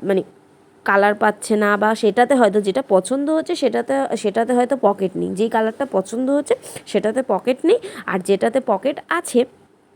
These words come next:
সেই গেঞ্জিগুলো আমাদের পছন্দ হচ্ছিল না। তাই এই করে ওইখানে দেখলাম, তার পাশে আরেকটা জায়গায় ছিল, সেখানেও অনেকগুলো গেঞ্জি দেখলাম,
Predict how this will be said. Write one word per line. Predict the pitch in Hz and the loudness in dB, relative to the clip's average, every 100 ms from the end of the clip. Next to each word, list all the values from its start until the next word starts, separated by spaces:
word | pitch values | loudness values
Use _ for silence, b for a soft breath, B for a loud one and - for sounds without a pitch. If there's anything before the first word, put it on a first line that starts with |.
| _ _ _ _ b b b | _ _ _ _ b b b
সেই | - 214 208 | 0 2 4
গেঞ্জিগুলো | 202 196 185 190 220 | 2 2 0 0 -2
আমাদের | 185 269 - | -2 -2 0
পছন্দ | 220 202 196 185 | 0 0 -4 -4
হচ্ছিল | 190 175 - 180 175 | -4 -6 0 0 2
না। | 185 180 B B | -2 -8 B B
তাই | - | -6
এই | 311 247 254 - | -2 -2 -2 0
করে | 285 302 214 | 2 2 4
ওইখানে | 220 - 247 254 | 4 4 0 2
দেখলাম, | 233 220 214 220 220 | 2 2 2 0 0
তার | 226 220 | 0 0
পাশে | 226 196 185 - 247 | 0 -4 -4 2 2
আরেকটা | 247 233 247 | 4 0 -4
জায়গায় | 226 226 214 220 | -2 -2 -2 -2
ছিল, | 233 220 | -2 -2
সেখানেও | 226 180 170 190 226 269 | 0 -4 -2 -2 0 0
অনেকগুলো | 254 247 220 233 | 0 0 0 0
গেঞ্জি | 214 214 208 208 | 2 0 0 0
দেখলাম, | 202 196 202 | 0 0 -2